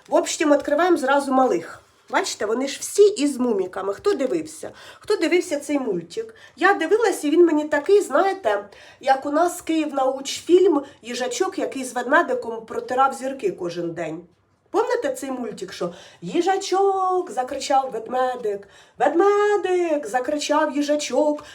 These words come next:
"Коли ви не будете протирати зірки, то хто ж їх буде протирати?" Открила. Тим часом і оце Муміки, це такий самий добрий дитячий фінський мультик.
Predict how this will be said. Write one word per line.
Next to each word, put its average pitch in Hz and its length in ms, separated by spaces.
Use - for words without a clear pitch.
"Коли 254 240
ви 302 160
не 339 120
будете 330 360
протирати 294 600
зірки, 311 600
то 254 80
хто 302 200
ж 330 120
їх 302 100
буде 320 200
протирати?" 302 600
Открила. 214 540
Тим 220 200
часом 294 340
і 311 80
оце 320 240
Муміки, 427 440
це 285 140
такий 392 300
самий 370 540
добрий 294 540
дитячий 294 720
фінський 277 500
мультик. 254 520